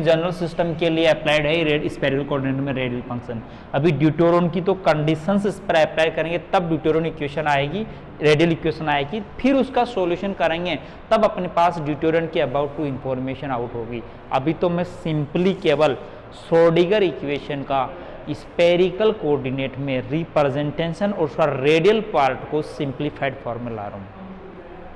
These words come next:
तो यूवी पार्ट से इसके दो पार्ट फिर मैं कर रहा हूँ। पहले जैसे आर स्क्वायर बाहर आ जाएगा, इसका डिफरेंशियल, सेकंड ऑर्डर डिफरेंशिएशन हो जाएगा, आर स्क्वायर कैंसिल हो जाएगा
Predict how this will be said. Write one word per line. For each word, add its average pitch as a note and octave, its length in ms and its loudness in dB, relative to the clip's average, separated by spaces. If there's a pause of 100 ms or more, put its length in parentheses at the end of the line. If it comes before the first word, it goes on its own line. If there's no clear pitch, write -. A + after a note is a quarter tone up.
(1200)
तो C#3+ 80 2
यूवी G3 380 4
पार्ट F#3 320 4
से F#3+ 60 2
इसके F3+ 180 0
दो D#3+ 220 2
पार्ट D3+ 260 4 (100)
फिर E3 120 0
मैं D3 160 0
कर A#2+ 120 -2
रहा G#2+ 120 -8
हूँ। G#2 120 -8 (960)
पहले F#3 220 6
जैसे - 220 0 (160)
आर E3 260 8
स्क्वायर G3 300 4
बाहर D#3+ 280 6
आ F3+ 60 8
जाएगा, F3 280 6 (160)
इसका E3+ 200 0
डिफरेंशियल, D3+ 440 0
सेकंड F#3 500 2
ऑर्डर F3+ 200 4
डिफरेंशिएशन E3 480 -4
हो E3 80 0
जाएगा, D#3+ 260 4
आर D3+ 300 6
स्क्वायर - 240 0
कैंसिल C#3 340 0
हो C3+ 60 0
जाएगा G#2 300 -6